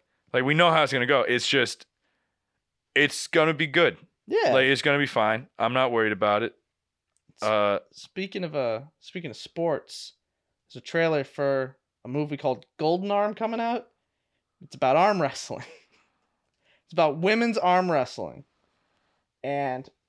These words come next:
Speaker 2: I saw it and went, "Wow, this looks interesting." And the more I watched it,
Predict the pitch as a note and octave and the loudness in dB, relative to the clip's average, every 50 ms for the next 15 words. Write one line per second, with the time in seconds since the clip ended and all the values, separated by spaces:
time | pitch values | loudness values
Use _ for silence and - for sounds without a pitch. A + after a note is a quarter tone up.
0 | _ _ D3 D#3 D#3+ D#3+ - - F#3 E3+ F3 F#3 G#3 A3 A3+ A#3 - - E3 D#3+ | _ _ -2 0 0 -2 -2 0 2 4 4 6 6 4 4 2 -2 -4 -4 -4
1 | D#3 D3+ D3+ D3+ D3 C#3+ - _ _ _ _ _ _ _ _ - C3+ E3 F#3+ G3 | -2 0 0 0 0 -2 -4 _ _ _ _ _ _ _ _ 0 2 4 6 6
2 | F#3+ E3+ D3+ D#3 F3+ F3+ - G3+ F3+ - - - E3+ E3+ E3 - - E3+ - - | 6 4 4 2 0 0 0 0 0 -2 -2 -4 -4 -4 -2 -4 -6 -10 -8 -4
3 | - F3 F3+ F#3+ G3 G#3 - _ - B2+ C3+ C#3 C#3 C#3 C#3+ D3 D#3+ F3 F3 E3+ | -2 -2 -2 -2 -2 -6 -8 _ -4 -4 -2 -2 -4 -2 -2 0 2 2 2 2
4 | D#3 C#3+ C3+ C3+ C3+ D3+ D3+ - - F#3+ F3+ F#3+ - | 2 2 2 2 2 2 0 -4 -4 -4 -4 -4 -4